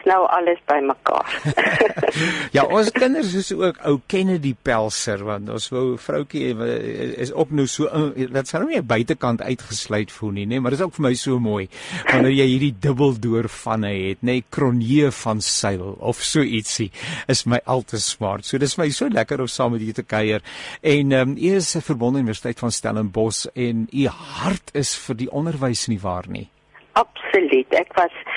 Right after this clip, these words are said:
Speaker 1: kom uit 'n onderwyshuis. My liewe pa was 'n onderwyser en ek was in die onderwys en toe het ek onderwysers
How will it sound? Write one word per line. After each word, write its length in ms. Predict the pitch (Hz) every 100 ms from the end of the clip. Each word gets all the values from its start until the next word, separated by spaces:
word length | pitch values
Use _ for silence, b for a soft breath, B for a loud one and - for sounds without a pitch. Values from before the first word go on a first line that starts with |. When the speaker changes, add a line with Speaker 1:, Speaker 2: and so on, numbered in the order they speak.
| B -
Speaker 1:
kom 220 | 269 302 262
uit 220 | 208 -
'n 80 | 196 -
onderwyshuis. 1040 | 247 269 233 196 175 - 139 160 247 339 - -
My 200 | 175 160
liewe 260 | 339 202 202 -
pa 300 | 254 254 254
was 180 | 240 226 -
'n 140 | -
onderwyser 760 | 226 233 226 214 220 - 277 269 B B B B B
en 140 | - - -
ek 240 | 240 -
was 200 | 262 277 -
in 120 | 233
die 140 | 226 -
onderwys 640 | 233 240 196 277 427 -
en 240 | - 359 -
toe 120 | -
het 100 | 233
ek 160 | 240 -
onderwysers 640 | 202 196 165 170 - 226